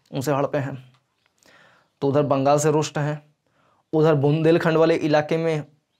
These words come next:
आक्रमण हो चुका था ब-, बाजीराव प्रथम का ही, बुंदेलखंड वाले इलाके में जहाँ पे मस्तानी से, मस्तानी से उन्होंने ब्याह किया, तो बुंदेलखंड वाला इलाका यानी लगभग अवध से भी उनकी रुष्टता बढ़ गई। इधर मध्य प्रदेश के आसपास जो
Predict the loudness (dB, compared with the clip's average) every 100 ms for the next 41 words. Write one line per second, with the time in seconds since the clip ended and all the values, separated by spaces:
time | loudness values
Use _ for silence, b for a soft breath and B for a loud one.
0 | _ -2 0 0 0 0 0 0 2 0
1 | 0 0 0 0 -4 -2 0 2 2 0
2 | -2 -2 -2 -2 -6 -12 B B B B
3 | B _ _ _ -6 -2 0 2 2 2
4 | 2 2 -2 -6 -10 -6 -6 -4 -4 -4
5 | -4 -4 -4 -8 -10 -8 -6 -4 -4 -4
6 | -4 -2 -2 -2 -6 -10 -14 B B B
7 | B B B _ -4 -2 0 2 2 0
8 | 0 2 2 0 -2 -6 -8 -4 -2 0
9 | 0 0 0 -2 -2 0 0 0 -2 0
10 | -2 -2 -4 -4 -6 -4 -2 -4 -4 -8
11 | _ _ _ _ b b b b b -4
12 | 0 0 0 0 0 0 0 0 -2 -12
13 | -16 _ _ _ _ -2 0 0 0 2
14 | 0 -2